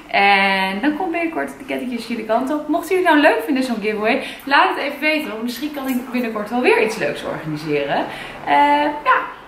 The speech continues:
gefeliciteerd! Een hele goede morgen allemaal en welkom bij een nieuwe vlog. Het is vandaag maandag, ik heb me klaargemaakt en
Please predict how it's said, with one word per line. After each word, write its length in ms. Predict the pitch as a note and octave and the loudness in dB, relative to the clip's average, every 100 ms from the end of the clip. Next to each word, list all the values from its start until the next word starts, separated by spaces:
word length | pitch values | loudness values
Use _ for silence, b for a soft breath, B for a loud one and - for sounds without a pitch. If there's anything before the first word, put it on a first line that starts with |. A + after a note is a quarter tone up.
| - - | -20 -4
gefeliciteerd! 800 | B4+ C5 B4+ B4+ B4+ G4 G4 G4+ - | 0 4 6 4 4 6 6 4 2
Een 540 | A#3 A#3 A#3 A#3 A3+ | 4 8 6 6 0
hele 460 | G3 F#3 F#3 F#3+ G#3+ | -2 0 0 -2 -6
goede 360 | G#3+ F3+ G3 A#3+ | -8 -8 -6 -2
morgen 440 | D4 A#4+ - - | 0 0 0 0
allemaal 420 | B3 A#3 F#3 F#3 - | 0 0 -2 -4 -4
en 180 | G#3+ F#3 | -6 -4
welkom 560 | D#3+ E3+ - C4 B3+ | -4 -4 -4 -2 0
bij 340 | F#3 D#3+ F3+ - | 0 -2 -4 -6
een 180 | C4 C4+ | -6 -4
nieuwe 320 | E4 F#4 G4 F#4+ - | -2 4 4 2 2
vlog. 420 | A4 A4+ - - B B B - | 4 6 4 -4 B B B -8
Het 120 | D4 | -6
is 100 | F#4 | -2
vandaag 380 | F#4+ F4 E4+ D#4 | 4 4 6 4
maandag, 600 | D4 D4+ C#4+ C#4+ C#4 C#4 | 4 4 4 2 2 -6
ik 180 | C4+ | -6
heb 120 | C#4 C4 | -4 -2
me 100 | B3+ | 4
klaargemaakt 680 | C4 B3+ B3 A3+ G3+ A3 G#3+ | 6 6 4 -2 -2 -2 -4
en 640 | - A3 A3 A3 A3 A3 | 2 4 4 4 2 0